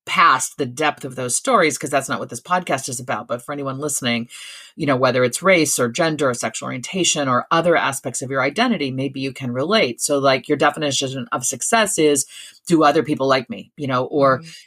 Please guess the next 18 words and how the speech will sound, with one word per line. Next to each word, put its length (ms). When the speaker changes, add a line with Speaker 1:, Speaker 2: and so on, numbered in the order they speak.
Speaker 1:
am 240
I 160
meeting 400
the 80
standards 560
other 220
people 260
seem 240
to 100
set? 420
And 160
too 300
often, 480
particularly 460
in 60
hamster 380
wheel 180
communities, 680